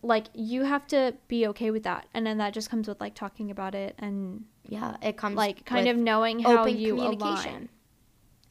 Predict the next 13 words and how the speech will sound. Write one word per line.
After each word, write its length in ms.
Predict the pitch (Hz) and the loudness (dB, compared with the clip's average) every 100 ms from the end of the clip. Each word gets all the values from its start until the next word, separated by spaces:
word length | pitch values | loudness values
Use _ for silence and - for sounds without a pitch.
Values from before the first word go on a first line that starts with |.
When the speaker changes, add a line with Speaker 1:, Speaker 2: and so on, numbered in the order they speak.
| - 226 | -4 0
Speaker 1:
Yeah. 200 | 208 - | 2 2
Speaker 2:
Absolutely. 440 | 320 - - - - - - - - | -2 -6 -10 -14 -20 -20 -20 -14 -6
And 180 | 233 | -4
then 160 | 233 208 - | -4 -4 -2
also, 680 | 285 339 - 175 170 180 | 0 -2 -2 -2 0 -4
I 80 | - | -4
was 120 | 190 | -6
gonna 180 | 185 190 | -4 -8
say, 380 | 185 185 180 - _ _ _ | -2 -2 -2 -6 _ _ _
you 140 | 226 254 | -6 -4
have 120 | 254 | -4
to 80 | 262 | -4
understand 460 | 254 247 240 214 | -4 -4 -4 -4